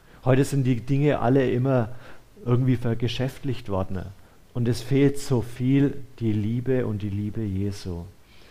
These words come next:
Und Jesus fragt dich, „Hast du mich lieb und willst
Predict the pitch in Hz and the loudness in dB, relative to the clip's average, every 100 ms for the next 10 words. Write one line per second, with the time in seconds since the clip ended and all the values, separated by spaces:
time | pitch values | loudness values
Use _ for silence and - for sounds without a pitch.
0 | - - - - - _ _ 101 107 107 | -20 -20 -20 -20 -20 _ _ -4 -4 -2
1 | 110 - 107 113 - 127 120 113 107 - | -6 -6 -4 -4 -4 -6 -6 -6 -8 -6
2 | 117 107 95 - 107 120 127 104 110 - | -4 -4 -6 -6 -4 -4 -4 -4 -4 -6